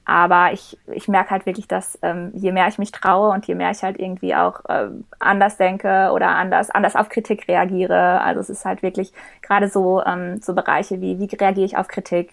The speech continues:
Wie reagiere ich darauf, wenn, wie reagiere ich darauf, wenn ich spüre, dass Neid an-, aufkommt?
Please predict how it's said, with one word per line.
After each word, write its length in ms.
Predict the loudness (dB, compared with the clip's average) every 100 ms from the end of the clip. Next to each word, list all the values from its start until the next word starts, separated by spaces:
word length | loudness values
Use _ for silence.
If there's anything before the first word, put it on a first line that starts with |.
| -6
Wie 260 | -4 0
reagiere 340 | 0 2 2 0
ich 80 | -2
darauf, 360 | 0 0 0 -2
wenn, 360 | -4 -4 -10 -12 _ _
wie 180 | -2 2
reagiere 360 | 4 4 4 0
ich 80 |
darauf, 340 | 0 2 2 0
wenn 140 | -8
ich 140 | -8 -6
spüre, 260 | 0 2
dass 200 | 2 0
Neid 260 | 0 2 2
an-, 160 | -2 2
aufkommt? 640 | 2 2 -2 -2 -2 -8